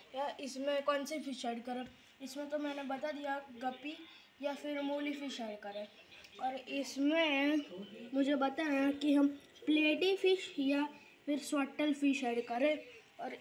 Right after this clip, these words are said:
इसमें हम चिकलेट फिश, पोलर पैरट फिश, मतलब फीमेल तो है लेकिन हम फिर और पैर ले आएंगे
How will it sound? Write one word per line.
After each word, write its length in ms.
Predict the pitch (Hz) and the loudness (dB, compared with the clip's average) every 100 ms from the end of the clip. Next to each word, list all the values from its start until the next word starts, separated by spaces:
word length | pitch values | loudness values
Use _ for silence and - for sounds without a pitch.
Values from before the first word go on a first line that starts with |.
| - | -4
इसमें 800 | 269 - 302 330 339 302 277 277 | -4 -2 0 4 4 4 2 0
हम 320 | 269 277 277 - - - - | -2 -2 -6 -10 -20 -20 -14
चिकलेट 440 | 262 262 294 302 311 | -8 -6 0 0 0
फिश, 340 | 320 339 330 - - - - - - | -4 -2 -4 -10 -18 -20 -20 -14 -4
पोलर 340 | 277 277 294 285 | 0 2 2 0
पैरट 340 | 277 277 294 | -2 0 -2
फिश, 320 | - 339 330 - - - - - | -2 -4 -4 -8 -18 -20 -20 -16
मतलब 200 | 254 294 | -4 -4
फीमेल 420 | 285 294 269 285 | -2 -4 -2 -4
तो 140 | 277 302 | -6 -4
है 380 | 330 302 285 302 - - - - | -2 -2 -4 -10 -16 -20 -20 -10
लेकिन 460 | 262 277 277 285 | -4 -4 -4 -6
हम 280 | 262 285 285 | -6 -6 -6
फिर 260 | 285 302 - - 254 | -4 -4 -6 -4 2
और 220 | 262 285 | 4 4
पैर 240 | 285 269 247 | 2 0 0
ले 200 | 233 233 | 0 2
आएंगे 360 | 233 240 277 | 0 0 -6